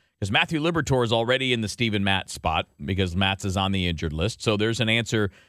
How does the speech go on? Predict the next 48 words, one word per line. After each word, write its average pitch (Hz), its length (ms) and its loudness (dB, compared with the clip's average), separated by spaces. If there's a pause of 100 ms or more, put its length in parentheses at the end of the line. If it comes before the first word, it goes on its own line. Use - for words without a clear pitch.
for 123 140 -4
that 113 380 2
spot - 460 0
at 104 140 -2
the 101 80 -4
moment. 95 380 0
So 135 160 -2
who, 165 160 -2
who 147 200 0
gets 147 300 0
that 135 220 0
next 120 300 -4
one? - 160 -12 (680)
And 104 120 0
I 110 80 4
doubt 123 340 2
it's 131 260 -4 (300)
Verhagen. 98 560 0
He's 101 220 -4
thrown 104 340 -2
twelve 107 340 0
innings 95 380 -2
in 90 140 -2
seven 98 320 -2
outings 98 320 0
so 98 120 -2
far. 90 200 -2
He's 98 160 -4
not 98 180 -4
built 90 260 -4
up. 78 200 -8 (320)
It 131 80 -2
would 135 80 0
have 151 180 0
to 139 100 -12
be 135 120 -4
somebody 113 360 0
coming 104 300 0
up 92 180 -2
from 101 160 -2
Memphis. 87 440 -4 (260)
Could 151 160 2
be, 202 240 0
it 156 220 -4
could 196 180 0
be 214 140 0
Angel 185 280 2
Rondon. 170 540 0